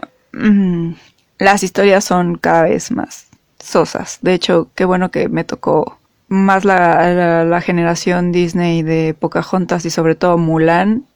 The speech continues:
Mulan caricatura, porque lo nuevo que está sacando, este, deja mucho que desear. Aunque tenga tres películas nominadas al Oscar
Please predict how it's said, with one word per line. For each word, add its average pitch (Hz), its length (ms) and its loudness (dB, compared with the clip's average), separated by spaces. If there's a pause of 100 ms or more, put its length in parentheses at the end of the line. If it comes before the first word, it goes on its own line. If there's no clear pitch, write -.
Mulan 180 640 0
caricatura, 175 800 2
porque - 640 -2 (180)
lo 165 320 0
nuevo 170 300 2
que - 60 -14
está 170 200 -6
sacando, 170 800 -2
este, - 1040 -10 (400)
deja 180 260 -8
mucho 170 320 -6
que - 140 -10
desear. - 380 -14 (640)
Aunque 180 320 -2
tenga 180 280 -2
tres 170 180 -8
películas 165 760 -2
nominadas 170 640 -2
al 165 120 -4
Oscar - 320 -10